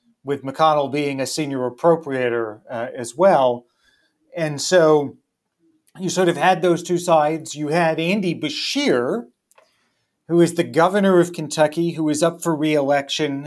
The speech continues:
Uh, there's a, and it, they do off-cycle elections in Kentucky, so it's, it's coming right up, and there's all sorts of, uh, candidates in the Republican primary field vying to challenge Andy Beshear, who is,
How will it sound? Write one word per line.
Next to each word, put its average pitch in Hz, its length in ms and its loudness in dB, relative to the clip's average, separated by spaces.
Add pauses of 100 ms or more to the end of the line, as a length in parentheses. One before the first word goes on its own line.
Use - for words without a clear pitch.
Uh, 131 240 2
there's 123 280 -6
a, 104 240 -2 (300)
and 151 160 -2
it, 143 180 -6
they 160 160 2
do 156 200 0
off-cycle 165 1000 0
elections 131 560 -4
in 120 100 -10
Kentucky, 127 520 -6
so 120 240 -4
it's, - 260 -10 (420)
it's 175 280 2
coming 180 420 0
right 156 320 4
up, 160 360 4
and 143 140 0
there's 135 200 -2
all 151 180 4
sorts 156 320 -2
of, 120 140 -10 (460)
uh, 147 240 0
candidates 165 540 -2
in 139 80 -10
the 139 80 -6
Republican 151 540 -2
primary 151 460 0
field 143 360 -4
vying 143 420 0
to 139 120 -14
challenge 156 640 -6
Andy 143 340 -6
Beshear, 190 680 0 (520)
who 175 220 6
is, 160 560 2